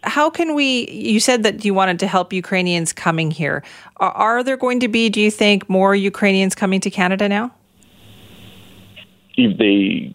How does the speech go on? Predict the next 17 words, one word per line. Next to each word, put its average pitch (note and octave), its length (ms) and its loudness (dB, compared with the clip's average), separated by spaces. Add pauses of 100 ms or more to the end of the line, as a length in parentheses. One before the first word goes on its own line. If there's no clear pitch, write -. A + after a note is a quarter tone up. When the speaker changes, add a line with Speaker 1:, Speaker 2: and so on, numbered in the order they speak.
(120)
Speaker 2:
get G2 200 4
a - 60 4
chance, B2 440 0 (300)
yes. F#2 300 0 (1300)
But, F2+ 280 0 (160)
uh, F2+ 500 4 (220)
currently, G2+ 800 2
as, F2 140 2 (100)
as G2+ 180 4
I G2 60 4
understand, G2 520 0
it's, - 340 -6
uh, F#2 440 4 (560)
un-, G#2+ 200 -2
unless G#2+ 400 2 (100)
you F#2+ 160 -4
have F#2 280 0